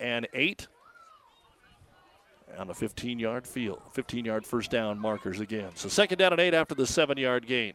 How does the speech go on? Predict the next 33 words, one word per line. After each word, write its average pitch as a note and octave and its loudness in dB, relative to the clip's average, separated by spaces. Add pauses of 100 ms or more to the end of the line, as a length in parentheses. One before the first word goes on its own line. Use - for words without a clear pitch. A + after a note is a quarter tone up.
(360)
On B2 0
second C#3 0
down, D3 4
they're C3+ 4
gonna B2 0
try C#3+ 4
and C3 2
do C#3+ 10
the C#3+ 8
same D#3+ 6
thing, F#3 4
and C#3 4
Rittner C#3+ 4
slips - 6 (480)
and A#2 4
will A#2+ 6
lose D3 6
yardage C#3+ 8
back C#3+ 2
to C#3 0
the C3 2
twenty-yard C#3+ 4
line. A#2 0
Right A#2+ 2
there C3+ 8
to B2 4
make C3 -2 (320)
the A2 6
play C#3+ 6
was A#2 2
Caden B2+ 0
Peterman, B2+ 2
but A2+ -2